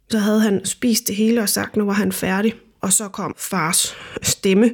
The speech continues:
at det var han i hvert fald ikke, og han skulle få skrabt den der tallerken. Og så er det fordi, at man godt lige kunne skrabe en teskefuld, øh, havregryn sammen ned i den der skål. Altså, Silas han begyndte jo at græde. Og også bare det at se, hvordan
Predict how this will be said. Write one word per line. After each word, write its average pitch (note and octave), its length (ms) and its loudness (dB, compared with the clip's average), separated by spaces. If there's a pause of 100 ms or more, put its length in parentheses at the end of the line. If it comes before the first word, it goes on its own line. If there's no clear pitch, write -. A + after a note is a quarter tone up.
at D3+ 160 -4
det F3 120 4
var C3 120 0
han D#3+ 140 0
i C#3+ 40 -2
hvert G#2 180 -2
fald - 180 -4
ikke, - 120 -4
og E3 60 -4
han C3+ 120 -2
skulle - 220 -6
få - 60 -6
skrabt - 440 -4
den - 160 -4
der - 120 -6
tallerken. - 520 -6
Og E3 60 -4
så F3+ 120 -2
er F3 40 0
det E3 120 -4
fordi, E3+ 240 -4
at - 120 -8
man D#3 120 -4
godt D#3+ 220 -4
lige E3+ 140 -2
kunne - 220 -4 (140)
skrabe F3 440 -4
en E3 120 2
teskefuld, - 680 -4 (280)
øh, F#3 220 -2
havregryn - 500 -4
sammen - 400 -6
ned - 180 -4
i - 20 -4
den - 100 -6
der - 100 -6
skål. - 400 -4 (500)
Altså, D#3 240 -2
Silas E3+ 340 0
han F3 120 0
begyndte - 320 -4
jo C#3+ 60 -2
at C#3 60 -6
græde. - 400 0 (160)
Og - 120 -6
også G#3+ 200 -2
bare G#3 220 -2
det G#3+ 220 2 (200)
at G3 100 0
se, A3+ 400 0 (200)
hvordan F#3+ 460 2